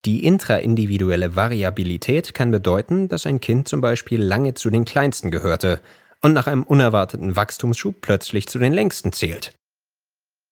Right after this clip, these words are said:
Von den zwanzig Kindern, die Remo Lago im Rahmen seiner Züricher Langzeitstudie zwischen neunzehnhundertvierundfünfzig und neunzehnhundertachtundneunzig begleitete, hatten im Alter von sieben Jahren nur sechs Kinder die altersgemäße Standardgröße.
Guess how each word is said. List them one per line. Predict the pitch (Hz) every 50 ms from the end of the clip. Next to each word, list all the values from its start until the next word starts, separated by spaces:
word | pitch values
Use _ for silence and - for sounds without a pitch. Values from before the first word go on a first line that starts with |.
| _ _ _ _ _ -
Von | - 165 160
den | 160 147
zwanzig | - - 165 180 202 - 180 165 -
Kindern, | - 131 107 95 85 85 87 87 92
die | 90 95
Remo | 92 110 113 120 107 98
Lago | 95 95 104 117 110 107 107 -
im | 92 92
Rahmen | 82 92 90 92 101 98
seiner | 90 90 85 85 87 -
Züricher | - - 117 113 104 92 - - 85
Langzeitstudie | 85 101 139 147 - - 95 92 - - - 104 101 101 110 113
zwischen | - - - 101 - 104 101
neunzehnhundertvierundfünfzig | 101 98 101 98 - 98 95 90 98 95 92 90 - - 98 90 85 - - 123 127 127 - - - - 165 - -
und | 139 123 107
neunzehnhundertachtundneunzig | 110 104 104 - - 107 101 101 98 92 92 - - - - - 78 85 90 110 139 131 - - -
begleitete, | - 82 85 92 95 127 127 - 101 - 110 110 110 110 - _ _ _ -
hatten | - 139 - 151 147
im | 135 -
Alter | 101 113 123 131 - 175
von | 165 - 147 127 117
sieben | 113 110 101 104 95
Jahren | 90 90 95 123 156 175 160
nur | 143 131 117
sechs | 110 120 113 - - -
Kinder | - 139 151 165 180 185
die | 170 160 -
altersgemäße | 117 117 117 - 117 - - 104 101 101 104 - - 127
Standardgröße. | 120 - - 120 104 90 82 - - - 87 85 85 - - 76 -